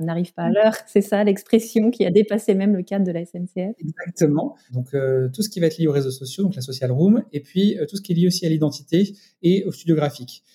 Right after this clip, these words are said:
Speaker 2: Euh, au départ, euh, quand je suis arrivé, c'était déjà le cas. Il y avait deux personnes qui géraient le studio chez moi. On s'est doté d'un studio parce que, en dehors de la communication publicitaire, donc les quatre par trois et, et les films publicitaires, on a un nombre de supports propriétaires qui est incommensurable.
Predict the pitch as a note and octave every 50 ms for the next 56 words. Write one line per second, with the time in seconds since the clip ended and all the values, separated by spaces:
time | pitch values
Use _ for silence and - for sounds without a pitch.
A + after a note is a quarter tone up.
0 | _ _ _ _ - C3 C3 B2+ B2 C3+ C#3+ C3 C#3 C3+ C3 F3 F#3+ G3+ F#3+ E3
1 | D3 C#3 C3+ C3 - C3 B2 - C#3+ C3 C3+ C#3+ E3+ F3 - - - _ C#3 C3+
2 | C#3 C3+ C#3 C#3 - F3+ E3+ C#3 B2+ B2+ B2 D3 E3 E3 E3+ D3 - - E3 E3
3 | E3+ E3+ - C#3+ C3+ C3 C3 C#3 C3+ B2+ B2+ - - C#3+ C3 D#3 D3+ - - C3+
4 | C3 C#3 D#3+ A3 B3 - _ _ _ _ _ - - C#3 D3 - E3+ D#3+ D3+ C#3
5 | - - D3 D#3+ G#3 G3+ E3+ B2 - - _ E3+ F3 F#3+ G3+ G3+ - D3 C#3+ C#3+
6 | D#3 F3 F3+ D3+ C3+ C3 C3 C#3 C#3+ D3 D3 - C#3+ - - D#3 D3 - D3+ C#3+
7 | C3 - - - F#3 F#3 D#3 C3+ - B2+ - B2 B2 - B2+ - - _ - D3
8 | D3 C#3+ C3+ A#2+ A#2 B2+ - B2 A#2 A#2+ B2 - - C3 B2+ C#3 C3 B2 - -
9 | _ D3 E3+ G#3+ G#3 - - _ _ _ _ _ _ _ _ D3 C3 C#3+ D#3 F3
10 | G#3+ - - D3 C#3 C#3+ D#3+ F#3+ G3 F#3 D3+ C#3 - - E3 - F3+ - E3 D#3
11 | - D3 C#3 C#3+ F3+ F3+ F3+ - - - D3+ D#3 E3+ - - _ F3+ F3 - -
12 | D3 D3+ - - - B2+ - A3+ -